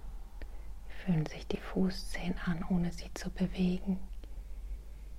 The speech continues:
Wie fühlen sich die Fußballen hoch über das Fußgewölbe bis zur Ferse an?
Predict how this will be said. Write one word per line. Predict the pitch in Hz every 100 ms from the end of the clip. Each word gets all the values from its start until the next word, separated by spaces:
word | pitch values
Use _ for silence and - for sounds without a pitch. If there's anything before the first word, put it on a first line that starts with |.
| - -
Wie | 233
fühlen | - 233 220
sich | 214 -
die | 190
Fußballen | - - 170 170 - - 160 156 160 165 - - - - - - - - - -
hoch | 165 160 -
über | 175 - 175
das | 170 -
Fußgewölbe | - 180 185 - - 180 180 160 160 151 160 165 - - - - - - - - - - -
bis | - -
zur | - 170
Ferse | - 165 151 143 - 143
an? | - 143